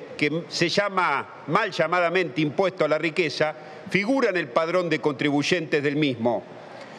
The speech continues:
Pero no por tener cosas en abundancia ganadas decentemente, sino por haberse enriquecido en la función pública su madre,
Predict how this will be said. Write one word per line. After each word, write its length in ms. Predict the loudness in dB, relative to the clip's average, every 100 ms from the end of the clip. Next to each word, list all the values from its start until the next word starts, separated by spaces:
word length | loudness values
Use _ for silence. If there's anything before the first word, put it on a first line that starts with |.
| -10 0
Pero 180 | 2
no 220 | 4 2 2
por 200 | -2 0
tener 400 | 2 2 0 0
cosas 440 | 0 2 0 2
en 100 | 2
abundancia 680 | 2 2 2 0 0 0 2
ganadas 420 | 2 2 2 2
decentemente, 880 | 0 2 0 2 0 2 0 0 -2
sino 360 | 0 2 0 0
por 240 | -2 0
haberse 400 | 2 0 0 -2
enriquecido 720 | 0 0 0 0 2 2 2
en 60 | 2
la 100 | 0
función 480 | 0 0 0 0 0
pública 500 | -2 0 0 0 0
su 180 | 0
madre, 460 | 2 0 0 -2